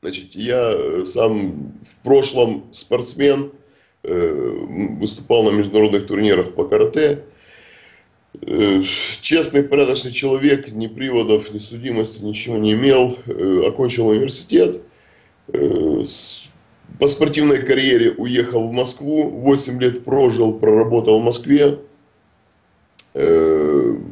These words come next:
инструктором по карате. Снимался в кино. Ну, вёл довольно-таки, ну, заметный образ жизни.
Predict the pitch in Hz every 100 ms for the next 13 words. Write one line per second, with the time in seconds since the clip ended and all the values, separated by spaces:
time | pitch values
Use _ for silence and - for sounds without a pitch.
0 | 50 - - 95 107 - 107 101 90 87
1 | - 95 95 - - 135 - - _ _
2 | _ - 139 151 151 123 113 - 139 151
3 | 143 143 - - _ _ - - - 71
4 | - _ _ _ - 107 117 143 120 117
5 | 120 113 107 - - 107 95 73 - _
6 | _ _ - - 95 - - - 123 139
7 | 120 117 113 101 127 123 143 113 101 101
8 | 87